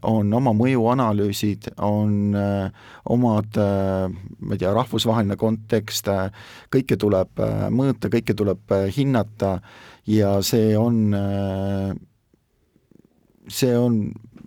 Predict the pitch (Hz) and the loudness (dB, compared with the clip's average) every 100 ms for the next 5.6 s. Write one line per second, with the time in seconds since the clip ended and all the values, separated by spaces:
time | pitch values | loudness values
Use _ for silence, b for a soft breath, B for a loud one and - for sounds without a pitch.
0 | - - 131 120 - 110 - 80 - 107 | -12 -2 0 0 0 -2 0 -4 -2 2
1 | 104 87 120 139 143 113 113 113 110 - | 2 -2 -8 -10 -10 -2 0 0 -4 -10
2 | 101 110 139 175 135 101 101 - 101 - | -2 0 2 0 0 0 -2 -4 -8 -2
3 | 131 147 147 110 107 101 98 107 127 139 | 0 0 2 0 2 -2 -4 -4 0 0
4 | 123 101 95 B B B - 101 101 95 | 0 -2 -6 B B B -4 -2 -2 -4
5 | 87 69 87 50 - - | -4 -6 -6 -8 -6 -8